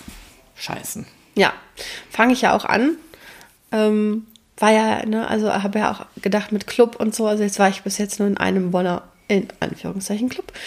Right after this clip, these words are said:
Speaker 2: <laughs> Aber die Szene muss man sich, äh, bei euch gibt's gar keine Clubs, oder?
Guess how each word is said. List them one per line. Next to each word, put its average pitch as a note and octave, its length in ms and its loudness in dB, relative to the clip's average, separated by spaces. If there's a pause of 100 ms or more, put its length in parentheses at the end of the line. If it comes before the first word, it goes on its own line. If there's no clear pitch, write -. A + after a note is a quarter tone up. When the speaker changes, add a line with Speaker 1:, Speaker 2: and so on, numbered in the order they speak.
(160)
Speaker 2:
<laughs> - 300 -14
Aber B3 120 8 (760)
die G#3+ 120 4
Szene A#3 300 4
muss A3 200 4
man G#3 140 2
sich, G#3+ 180 2 (640)
äh, G3+ 260 0
bei F#3+ 140 -2
euch G3 100 -6
gibt's - 180 -6
gar E3+ 120 -4
keine F#3+ 200 -12
Clubs, - 300 -14
oder? A3+ 180 -8